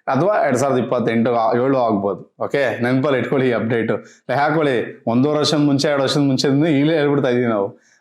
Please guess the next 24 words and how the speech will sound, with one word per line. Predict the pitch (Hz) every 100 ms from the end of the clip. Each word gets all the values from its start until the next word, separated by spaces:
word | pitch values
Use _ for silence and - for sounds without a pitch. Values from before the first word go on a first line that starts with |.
| -
ಓಕೆ, | 117 147 135 110 - - - -
ಈಗ | 151 214 202 190 - - - - 127
ಎಷ್ಟು | 139 -
ಸ್ಟ್ರಿಕ್ಟ್ | 202 208 165
ಆಗಿದೆ | 190 175 156
ಅಂದ್ರೆ, | 131 117 139 165 151
ನಾವ್ | 123 156
ಯಾವತ್ತೂ | 156 165 165
ನೋಡಿಲ್ಲ. | 156 151 151
ಮಾನಿಟೈಸೇಷನ್ಗಳಿಗೆ | 127 127 135 139 135 135 135
ತುಂಬಾ | 131 120 127
ಜನ | 131
ಚಾನೆಲ್ | 120 120 127
ಕೊಡ್ತಾರೆ. | 120 110 104 120 147 - -
ಓಕೆ, | 110 143 131
ಇವ್ರು | 123 135
ಮಾನಿಟೈಸೇಷನ್ | 123 123 151 147 147
ಇವ್ರೇ | 143 151
ಅಪ್ಲೈ | 113 147
ಮಾಡಿದ್ದಾರೆ, | 147 131 117 113
but | 127 135 139 - - _ -
ತುಂಬಾ | 143 185
ಪ್ರಾಬ್ಲಮ್ | 170 160 156 151
ಆಗಿರೋದ್ರಿಂದ | 143 123 120